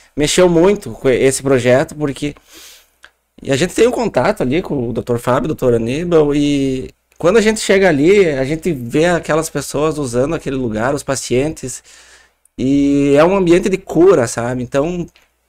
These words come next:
pra mim, particularmente, é uma emoção bem grande toda vez que eu vou lá, sabe?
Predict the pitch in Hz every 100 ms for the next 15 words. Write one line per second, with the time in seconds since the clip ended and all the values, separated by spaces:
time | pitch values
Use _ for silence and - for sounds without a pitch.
0 | - 160 208 175 220 190 - - 135 127
1 | 147 165 156 160 165 165 160 151 156 156
2 | 202 160 175 175 - 180 175 202 180 190
3 | 143 117 - 107